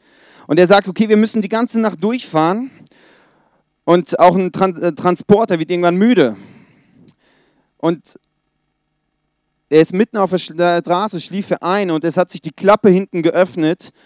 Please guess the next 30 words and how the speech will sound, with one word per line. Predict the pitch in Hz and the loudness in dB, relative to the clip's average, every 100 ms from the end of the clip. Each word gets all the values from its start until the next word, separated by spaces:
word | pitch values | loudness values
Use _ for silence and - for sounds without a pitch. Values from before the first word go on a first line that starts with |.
| _ 156 | _ 0
wo | |
Lightning | 165 165 185 170 | 4 4 2 -2
McQueen | - 196 214 | -2 -4 -2
drin | 185 147 | 0 0
ist. | - | 0
Und | 156 | 2
Lightning | 175 196 170 | 2 2 -4
McQueen | 160 - 185 196 - | -6 -6 -8 -8 -8
rollte | 131 165 208 233 196 160 | 2 6 6 4 -2 -4
auf | 160 | -6
die | - 165 | -8 -14
Straße | - 180 190 202 - 165 202 _ _ _ _ _ _ _ _ _ _ _ _ - | -6 -4 -4 -4 -6 -6 -6 _ _ _ _ _ _ _ _ _ _ _ _ -10
und | 143 | -8
der | |
Transporter | - 180 - 202 196 202 | -4 -4 0 2 2 0
fuhr | - 185 | -4 -4
einfach | 180 165 139 | -4 -4 0
weiter | 175 220 175 | 2 2 2
und | |
Lightning, | 170 - 180 175 - | 2 2 0 -2 0
Lightning | 160 165 - 170 | 2 2 2 -2
merkte | 156 170 - 190 | 0 -2 -2 -4
das | 175 | -4
erst | - 147 - | -4 -6 -4
gar | 151 139 | -4 -2
nicht. | 120 107 - _ _ _ _ | -6 -8 -16 _ _ _ _
Er | 143 | 0
wurde | 170 220 | 4 4
plötzlich | - 196 - 175 143 | 4 0 0 -6 0
wach, | 160 226 - | 2 0 -2